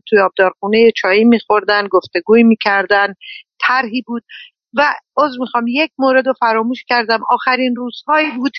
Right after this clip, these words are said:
که بیژن مفید هم هنوز در کارگاه بود و اونجا کار می‌کرد.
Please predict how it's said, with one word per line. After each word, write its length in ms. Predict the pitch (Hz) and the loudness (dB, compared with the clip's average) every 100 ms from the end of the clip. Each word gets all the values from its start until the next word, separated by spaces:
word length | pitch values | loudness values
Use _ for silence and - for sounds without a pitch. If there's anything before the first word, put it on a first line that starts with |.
| - | -2
که 400 | 247 233 226 214 _ - | 0 2 0 -2 _ -12
بیژن 440 | 233 202 247 254 247 233 226 214 - | -8 -4 -2 0 0 0 0 -2 -6
مفید 540 | 208 202 202 - - - | -10 -4 -4 0 -2 0
هم 200 | - 214 190 | -2 -2 0
هنوز 600 | 180 190 202 202 - - - 190 190 | -2 0 0 -2 -6 -14 -2 -2 0
در 160 | 185 180 | -4 -2
کارگاه 580 | - 180 175 220 240 240 | -2 -2 0 0 0 -2
بود 300 | 233 226 220 - _ _ _ _ _ | -6 -2 -4 -6 _ _ _ _ _
و 260 | 175 202 190 - | -2 0 0 -2
اونجا 440 | 185 180 185 185 - | -6 -2 0 0 -2
کار 240 | 196 175 | -2 -2
می‌کرد. 440 | 165 - 175 160 | -4 -12 -10 -10